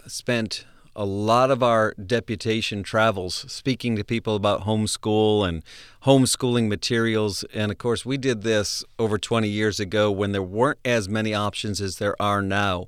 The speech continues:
And, um, my wife would, was just speaking to a young mom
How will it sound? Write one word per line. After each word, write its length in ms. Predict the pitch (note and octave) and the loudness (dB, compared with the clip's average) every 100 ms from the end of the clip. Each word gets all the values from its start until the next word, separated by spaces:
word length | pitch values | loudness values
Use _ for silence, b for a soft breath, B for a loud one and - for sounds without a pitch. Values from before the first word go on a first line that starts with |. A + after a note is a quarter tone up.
| B B B B B - | B B B B B 0
And, 520 | A#2+ A2 G#2+ G#2+ G#2 - | 2 4 4 2 -2 -4
um, 580 | - A2 G2+ F#2+ F#2+ G2+ - - - - - - | -4 -2 0 -2 -6 -12 -20 -20 -20 -20 -18 -10
my 300 | A#2+ A#2+ A#2+ | -2 0 2
wife 340 | A#2+ A#2 - | 4 2 2
would, 400 | G#2+ F#2+ - - A2 | -2 -2 -8 -8 -2
was 180 | G#2+ | -2
just 160 | - A#2 | 0 -2
speaking 360 | - C3 A2+ G#2+ | -2 -4 -2 -2
to 100 | G#2+ | 0
a 40 | |
young 280 | G#2 A2 A2 | 2 2 4
mom 520 | A2 A2 G#2+ E2+ - | 4 4 2 -2 -6